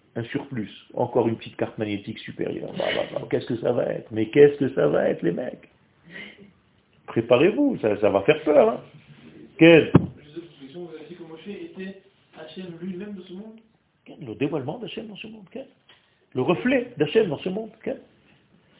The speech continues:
Speaker 2: Et ensuite, comment, alors comment on peut dire, comment on peut dire qu'il y en a qui disent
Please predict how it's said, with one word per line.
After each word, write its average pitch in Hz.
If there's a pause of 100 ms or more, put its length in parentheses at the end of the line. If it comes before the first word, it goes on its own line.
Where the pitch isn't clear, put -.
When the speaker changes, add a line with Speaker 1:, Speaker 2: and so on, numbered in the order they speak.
(220)
Speaker 2:
Et 139
ensuite, - (160)
comment, 180
alors -
comment 208
on 214
peut 190
dire, 175
comment 180
on -
peut 180
dire 208
qu'il 175
y 170
en -
a -
qui -
disent 165